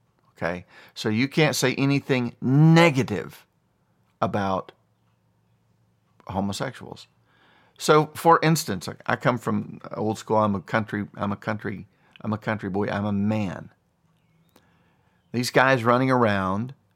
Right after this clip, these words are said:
these effeminate men running around acting like girls. When, when you say he's a girly man, it's an insult.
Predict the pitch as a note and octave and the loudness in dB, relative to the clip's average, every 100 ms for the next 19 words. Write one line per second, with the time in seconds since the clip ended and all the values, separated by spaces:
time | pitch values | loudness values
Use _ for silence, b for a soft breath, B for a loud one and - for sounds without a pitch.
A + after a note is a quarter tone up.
0 | _ _ _ - G#2 - G#2 - D3 E3 | _ _ _ -8 -8 -4 -6 -2 0 2
1 | B2 - G2 G2 G2 G#2+ A#2+ C3 A2 G2+ | 0 -2 -4 -4 -2 0 0 0 0 -2
2 | G2+ - B2 - A#2+ A#2 A2 F#2+ F2 G2+ | -2 -2 -2 -2 -4 -2 -2 -4 -6 -2
3 | G2 F2 - - - - _ _ _ _ | -2 -4 -8 -12 -16 -16 _ _ _ _
4 | _ _ _ _ _ _ _ _ _ _ | _ _ _ _ _ _ _ _ _ _
5 | _ _ _ _ _ _ _ _ _ _ | _ _ _ _ _ _ _ _ _ _
6 | _ A2 G#2 - _ _ b b b b | _ -4 -2 -2 _ _ b b b b
7 | b A#2 G#2 B2 - C#3+ A#2 A2+ A2 A#2 | b -2 2 2 2 6 6 6 2 -2
8 | G#2 F2+ A2 B2 A2+ F#2+ F2 F2 F#2 F#2 | -4 -2 4 6 4 2 -4 -8 -10 -8
9 | G#2 - D#3 F#3 E3 - F2+ - - | -6 -2 0 0 0 0 -2 -4 -18